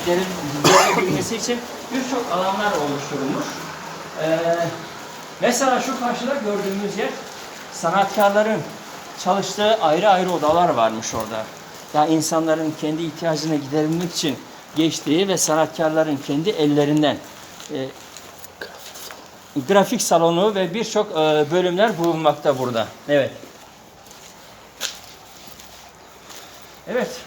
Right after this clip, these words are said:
o zamanki sanatkarlar <coughs> buraları grafik salonu olarak kullanmış. Yani bakıyoruz da, yani şimdi eski zamanlar diyoruz, milattan önce diyoruz. Milattan önce üç yüz elli altı diyoruz. Ve o zamanlar bile adamlar, e,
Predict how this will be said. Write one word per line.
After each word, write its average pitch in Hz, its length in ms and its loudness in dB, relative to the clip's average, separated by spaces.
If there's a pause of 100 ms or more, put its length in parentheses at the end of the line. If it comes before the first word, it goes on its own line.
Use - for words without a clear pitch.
o 208 80 0
zamanki 226 580 0 (300)
sanatkarlar 233 880 4
<coughs> - 40 -12
buraları 240 420 -4 (720)
grafik 185 360 0
salonu 208 380 4
olarak 165 400 4
kullanmış. 127 440 0
Yani 196 360 2 (600)
bakıyoruz 214 540 2
da, 160 40 2
yani 180 260 2
şimdi 208 260 -2
eski 233 340 2
zamanlar 220 520 2
diyoruz, 143 420 -2
milattan 185 420 0
önce 202 380 -6
diyoruz. 120 300 -10 (520)
Milattan 180 420 -2
önce 208 260 -6
üç - 180 -8
yüz 147 120 -4
elli 170 200 2
altı 185 340 0
diyoruz. 131 480 -4 (580)
Ve 143 60 -8
o 165 120 -2
zamanlar 202 540 -4
bile 208 320 -4 (240)
adamlar, 175 420 -4
e, 151 380 -8